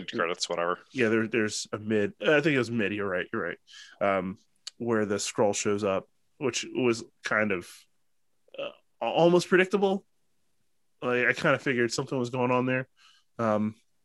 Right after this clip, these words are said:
Speaker 2: so you kind, you kinda got a little of that. Um, but I think it was just, uh, an excuse to kind of ground the show and then give a, like, sub-villain almost, because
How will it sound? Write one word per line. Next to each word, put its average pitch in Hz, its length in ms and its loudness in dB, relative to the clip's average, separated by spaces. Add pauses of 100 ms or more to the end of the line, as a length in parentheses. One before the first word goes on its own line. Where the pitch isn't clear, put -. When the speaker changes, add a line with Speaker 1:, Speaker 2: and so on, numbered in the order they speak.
(600)
Speaker 2:
so 175 260 6
you 165 180 -2
kind, 180 300 2
you 165 80 -10
kinda 175 220 0
got 139 140 4
a 117 40 4
little 104 160 2
of 104 60 -8
that. 107 300 4 (440)
Um, 110 340 2
but 135 120 0
I 139 100 6
think 185 500 -2
it 147 140 0
was 135 160 -2
just, - 240 -6 (260)
uh, 110 320 0
an 120 100 -6
excuse 120 460 -4
to 120 100 -8
kind 123 460 -4
of 110 320 0 (480)
ground 135 340 6
the 127 60 0
show 123 400 2
and 120 160 0
then 117 180 0
give 113 520 0
a, 117 140 0
like, 101 360 0 (600)
sub-villain 147 960 2 (260)
almost, 165 680 2 (680)
because 127 540 2